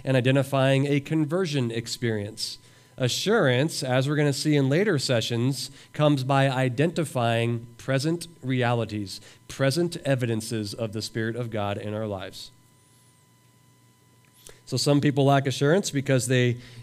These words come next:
can't identify exactly when they were converted. They're comparing testimonies, and it results in doubting that they are genuine.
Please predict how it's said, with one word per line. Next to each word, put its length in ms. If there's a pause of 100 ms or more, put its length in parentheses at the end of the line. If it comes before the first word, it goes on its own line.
can't 420
identify 680
exactly 600
when 240
they 120
were 160
converted. 600 (180)
They're 140
comparing 560
testimonies, 840 (300)
and 160
it 60
results 640
in 460 (100)
doubting 460 (400)
that 160
they 120
are 120
genuine. 460